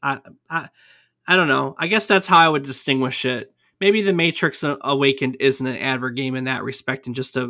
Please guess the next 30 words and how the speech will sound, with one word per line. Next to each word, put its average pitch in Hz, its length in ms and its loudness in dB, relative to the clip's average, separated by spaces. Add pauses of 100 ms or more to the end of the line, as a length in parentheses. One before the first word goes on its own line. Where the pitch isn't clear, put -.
a 127 60 -6
video 135 300 -2
game 127 380 -4
that - 200 -10
ties 131 300 -4
into 123 180 -8
a 127 60 -4
movie. 123 400 -6 (280)
I 165 140 4
don't 143 220 2
know. 123 340 -8 (1500)
I 151 140 -2
don't - 160 -10
know. - 220 -20 (580)
Hey, 196 320 6 (260)
since 202 260 0
I 196 60 2
started 202 300 2
out 190 180 6
talking 175 360 4
about 156 400 2
Polo, 135 640 0 (500)
not 160 400 2
created, 151 580 0
I 147 80 2
did 180 220 0
find 170 360 4
one 160 200 2
more 151 240 -2
game 139 640 2